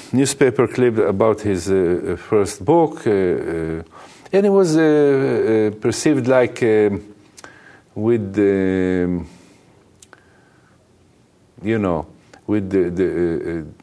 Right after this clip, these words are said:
descriptions like, uh, folklore, you know, not, uh, "Oh, it's, it's nice, it's a nice folklore," you know. It's, it's like, you know, the,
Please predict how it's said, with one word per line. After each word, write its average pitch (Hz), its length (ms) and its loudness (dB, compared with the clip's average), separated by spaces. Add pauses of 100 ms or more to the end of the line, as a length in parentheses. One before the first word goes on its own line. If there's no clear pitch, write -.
(180)
descriptions 90 640 -8
like, 82 360 -8
uh, 76 100 -10
folklore, 98 760 0 (180)
you 90 140 -2
know, 76 300 -6 (140)
not, 85 420 -12
uh, 73 200 -6 (480)
"Oh, 196 180 4
it's, - 280 -2
it's 175 380 -4
nice, 120 580 2
it's 85 220 -8
a 82 60 -10
nice 90 320 -2
folklore," 71 680 -4
you 65 100 -14
know. - 100 -18
It's, - 220 -20
it's - 240 -10
like, 127 260 2
you 135 80 2
know, 85 160 2
the, 80 220 -2